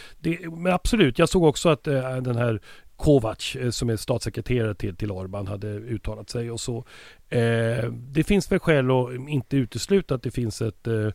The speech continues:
ett visst mått utav inrikespolitik. Men när, när politiska företrädare från Sverige träffar politiska företrädare från Ungern, och då gäller det parlamentsledamöter, regeringsföreträdare,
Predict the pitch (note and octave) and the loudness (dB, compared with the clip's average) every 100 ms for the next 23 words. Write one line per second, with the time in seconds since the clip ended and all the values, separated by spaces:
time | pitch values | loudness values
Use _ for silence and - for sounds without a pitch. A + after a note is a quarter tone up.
0 | - - C3 B2 A#2 - A2 - A2+ A2+ | -6 -14 -8 -4 -4 -4 -6 -4 -4 -2
1 | A2 G#2+ G#2 - B2+ C#3 - D3+ G#3 B2+ | -2 -4 -8 -10 -4 -4 -2 2 4 4
2 | D3+ F#3 - - - _ - D3+ D#3+ D3+ | 4 2 -2 -18 -20 _ 0 2 2 0
3 | - D3+ D#3 D3+ D3+ - _ - _ _ | -2 0 0 -2 -8 -16 _ -20 _ _
4 | _ _ _ _ _ _ F3 F#3+ A3+ - | _ _ _ _ _ _ 2 4 2 0
5 | - D#3+ D#3+ - B2+ A#2+ B2+ - D#3+ C#3+ | -4 2 2 2 0 0 -2 2 2 4
6 | B2 - B2 B2 - B2+ A2+ - - - | 0 -2 -4 -4 -2 -2 -2 -6 -8 -4
7 | A#2 A2+ A2 D3+ E3+ C#3+ F#2+ G#2+ G2 - | -4 -4 -4 -2 0 0 -2 -6 -8 -12
8 | - - C3 D#3 B2+ A2+ G#2+ G#2+ - A#2 | -16 -6 0 2 2 0 -2 -4 -2 0
9 | A2+ C#3 B2 - A#2+ B2 D3+ D#3+ - D#3+ | 2 0 -2 -2 0 2 2 0 -2 0
10 | D3+ C#3+ A2 A2 A#2+ C3 A2+ G#2+ A2+ A2 | 0 -2 -4 -2 0 0 -2 -2 -4 -4
11 | B2+ C3 C#3+ C#3+ C#3+ D3 | -2 -2 0 0 2 0